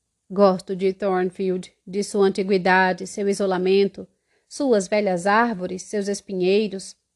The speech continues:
sua fachada cinzenta e suas linhas de janelas escuras refletindo este firmamento metálico. E mesmo assim,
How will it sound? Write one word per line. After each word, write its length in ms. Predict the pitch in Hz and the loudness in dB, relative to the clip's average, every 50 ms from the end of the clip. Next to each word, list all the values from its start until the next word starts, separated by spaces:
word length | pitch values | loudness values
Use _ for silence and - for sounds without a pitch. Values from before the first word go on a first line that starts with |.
| _ _ _ _ _ | _ _ _ _ _
sua 280 | - - - 240 214 | -16 -4 0 0 0
fachada 520 | 202 - 196 185 - - 214 190 185 190 185 | 0 -2 -6 -6 -6 -4 -4 -2 -2 -2 -4
cinzenta 640 | 190 - 202 196 185 175 202 202 196 190 190 202 190 | -2 -2 -2 -2 0 2 4 4 4 4 2 -2 -8
e 60 | 196 | -8
suas 360 | - - 220 208 208 202 185 | -8 -4 -2 0 0 0 0
linhas 360 | 196 220 247 269 254 233 226 185 | -2 -2 0 0 0 0 -2 -2
de 100 | 196 202 | -4 -6
janelas 460 | 190 208 196 196 196 214 220 214 214 | -4 -2 -2 0 0 0 0 0 0
escuras 560 | 208 196 - _ - 220 220 208 208 202 - | -2 -6 -6 _ -6 -2 0 0 0 -2 -2
refletindo 580 | 208 214 208 - 214 202 - - 240 247 220 208 | -6 -8 -6 -6 -8 -8 -4 -4 -2 0 0 0
este 220 | 196 196 - 202 | -2 -2 -4 -8
firmamento 580 | - - 190 202 190 180 185 180 175 170 - 180 | -6 -4 -4 -2 -2 0 0 0 0 0 -2 -2
metálico. 680 | 180 180 175 - 175 165 165 165 170 170 - 190 185 _ _ _ _ _ _ _ _ _ _ _ _ _ _ _ _ _ _ _ _ _ - | -2 -2 0 0 0 0 0 -2 -4 -8 -10 -16 -16 _ _ _ _ _ _ _ _ _ _ _ _ _ _ _ _ _ _ _ _ _ -8
E 100 | - 247 | -4 0
mesmo 420 | 233 214 196 190 185 170 180 185 185 | 2 4 4 4 4 2 0 0 -2
assim, 420 | 180 175 - - 180 175 180 175 | -2 -2 -2 -4 -2 -2 -4 -6